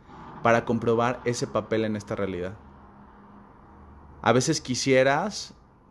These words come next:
tener el suficiente, el suficiente recurso para poder viajar, conocer, dar a tu familia,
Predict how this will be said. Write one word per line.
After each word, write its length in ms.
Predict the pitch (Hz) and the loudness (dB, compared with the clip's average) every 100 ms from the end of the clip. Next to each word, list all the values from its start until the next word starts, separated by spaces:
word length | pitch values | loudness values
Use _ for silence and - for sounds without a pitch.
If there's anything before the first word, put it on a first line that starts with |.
| - | -4
tener 560 | 120 117 123 139 - - - - _ | 0 2 0 -2 -4 -14 -20 -20 _
el 120 | 123 | -6
suficiente, 640 | 117 117 113 131 135 143 143 - | -6 -8 -4 -4 -2 -2 -4 -8
el 140 | 120 113 | -6 -6
suficiente 460 | 113 113 139 139 | -8 -6 -4 -2
recurso 600 | 147 117 - 135 131 110 | -2 -2 -2 -4 -2 -4
para 200 | 104 104 | -2 -2
poder 160 | 113 113 | -2 0
viajar, 500 | 117 - 117 113 113 | 0 -2 0 0 -2
conocer, 680 | 110 98 101 113 113 110 107 - - - - - _ _ | -4 -6 -4 0 0 0 -6 -20 -20 -20 -20 -20 _ _
dar 340 | 107 120 127 131 | 2 4 6 4
a 120 | 123 | 0
tu 80 | 107 | -6
familia, 840 | 113 104 117 123 113 107 104 104 | -6 -4 -2 -2 -2 -2 -4 -10